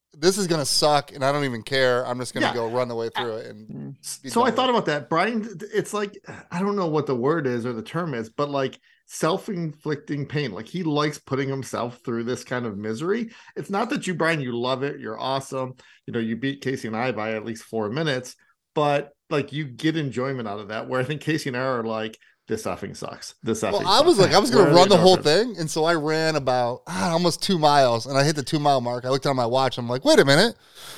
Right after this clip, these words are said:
Speaker 1: their markers are wrong," which are probably not true. I don't know. And I'm like, "All right, I'm walking." <laughs> And then so I walked a little bit, and then, of course, Kevin comes and stands next to me.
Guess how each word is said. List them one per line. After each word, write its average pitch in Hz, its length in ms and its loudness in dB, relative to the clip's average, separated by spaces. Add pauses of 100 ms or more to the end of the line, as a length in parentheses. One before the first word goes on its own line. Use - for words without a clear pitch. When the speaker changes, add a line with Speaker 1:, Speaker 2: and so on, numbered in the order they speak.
(120)
Speaker 1:
their 240 140 6
markers 190 420 8
are 135 80 4
wrong," 120 320 6
which 117 140 -4
are 113 80 -2
probably 110 400 -4
not 104 160 -14
true. 107 200 -12
I 107 100 -10
don't 107 120 -12
know. 107 220 -14 (200)
And 139 120 0
I'm 135 80 4
like, 131 160 2
"All 143 120 4
right, 127 80 2
I'm 123 120 -2
walking." 107 420 -6
<laughs> - 80 -20
And 139 240 -8
then 156 140 -2
so 143 280 0
I 143 120 2
walked 151 420 2
a 151 40 -6
little 147 120 0
bit, 147 220 0
and 127 100 -8
then, 123 220 -8 (100)
of 135 80 -20
course, 139 300 -4 (360)
Kevin 156 360 4
comes 139 220 6
and 131 80 -4
stands 135 280 -4
next 135 220 -2
to - 80 -12
me. 120 200 -12